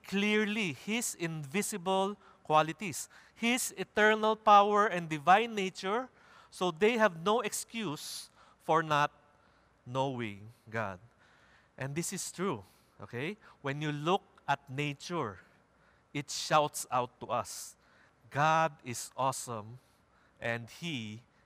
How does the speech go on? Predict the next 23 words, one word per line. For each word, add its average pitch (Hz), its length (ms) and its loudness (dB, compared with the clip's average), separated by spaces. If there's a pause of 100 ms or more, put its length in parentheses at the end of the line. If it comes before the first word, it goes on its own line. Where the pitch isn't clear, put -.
is 110 280 -10
real." 110 400 -8 (1160)
When 101 200 -8
I 151 180 2
was 190 360 -4 (380)
around 131 320 4
fifteen, 160 600 -8
I 123 140 -4
went 143 300 -2
on 135 100 -6
a 127 60 -6
mission 143 520 -8
trip. 180 220 -6 (920)
Okay? 139 360 -10 (300)
We 135 160 -2
slept 180 560 0 (720)
in 151 180 -10
the 139 100 0
mountains. 165 920 -2 (300)
There 120 180 -4
was 131 300 -6
no 170 220 -2
electricity. 147 1000 -10